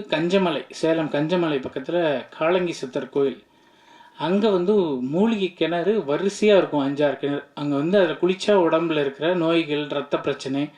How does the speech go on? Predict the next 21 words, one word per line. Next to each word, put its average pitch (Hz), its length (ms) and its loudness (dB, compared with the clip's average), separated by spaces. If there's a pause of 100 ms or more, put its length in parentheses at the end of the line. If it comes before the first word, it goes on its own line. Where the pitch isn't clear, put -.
(260)
இதெல்லாம் 156 340 0
சரியாயிடுன்ற 147 500 0
நம்பிக்கை 139 400 -2
இருக்கு. 143 240 -6
அதுல 165 200 0
மெக்னீசியம் 165 600 0
இருக்கு 131 280 -8
சயின்டிஃபிக்கலி. 147 500 -6 (760)
அது 180 140 2
மாதிரி 240 140 2
ஒரு, 202 280 2
அந்த 165 180 -2
மலையில் 208 400 2
ஏறுனா 233 340 4
ஒரு 202 120 4
ஐம்பது 190 340 2
அறுபது 156 240 0
கிணறு 202 300 0
அது 156 140 0
மாதிரி 160 200 -4
இருக்கு. 135 260 -8